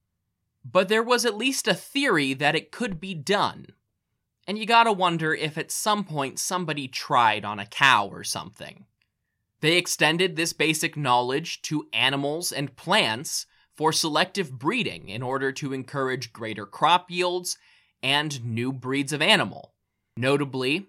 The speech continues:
the dog we now know as the Afghan Hound may have developed around this time and even appears on a Persian cylinder seal.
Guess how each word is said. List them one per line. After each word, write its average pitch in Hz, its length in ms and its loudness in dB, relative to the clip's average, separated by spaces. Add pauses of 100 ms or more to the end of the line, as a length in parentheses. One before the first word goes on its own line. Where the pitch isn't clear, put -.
(140)
the 127 100 -8
dog 127 400 4
we 127 140 -4
now 117 260 4
know 120 460 -2
as 110 320 -2
the 113 180 -4
Afghan 113 480 4
Hound 98 520 -8 (280)
may 143 280 0
have 214 220 2
developed 156 640 -2
around 127 400 0
this 113 280 -8
time 156 480 -2 (260)
and 165 300 0
even 185 240 -2
appears 160 600 -2
on 131 160 0
a 151 120 -4
Persian 110 540 -8
cylinder 175 520 -2
seal. - 440 -10